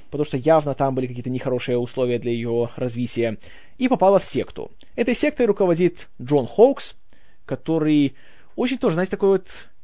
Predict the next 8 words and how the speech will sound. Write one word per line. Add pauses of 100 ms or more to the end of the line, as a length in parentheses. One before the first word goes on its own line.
(220)
тихий,
спокойный,
вроде
ни
к
чему
не
принуждающий,